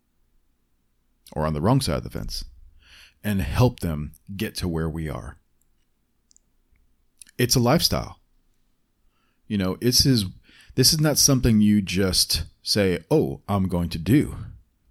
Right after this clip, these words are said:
This is a lifestyle. Those of you who are listening are probably preppers.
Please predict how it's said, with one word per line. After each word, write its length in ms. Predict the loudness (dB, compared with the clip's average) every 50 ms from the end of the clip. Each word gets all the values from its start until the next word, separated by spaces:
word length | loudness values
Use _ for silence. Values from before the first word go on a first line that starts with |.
| _ _ _ _ -8
This 160 | -6 -2 -2
is 140 | -2 -2 -2
a 120 | -2 -4
lifestyle. 1040 | -6 -6 -8 -6 -4 -2 0 0 0 0 0 0 0 0 0 0 -2 -6 -8 -12 -16 _ _ _ _ _ _ _ _ _ _ _ _ _ -20 -20 -20 -20 -20 -20 -20 -20 -20 _ _ _ -12
Those 420 | -12 -8 -2 2 2 2 4 2
of 100 | 2 2
you 180 | 2 2 2 4
who 260 | 4 4 4 4 2
are 220 | 2 2 0 0
listening 420 | 0 -2 -2 -2 0 2 2 2 2
are 60 | 2
probably 460 | 2 0 0 0 -2 -2 -2 -2 0
preppers. 520 | 0 0 -2 -2 -2 -4 -4 -4 -6 -8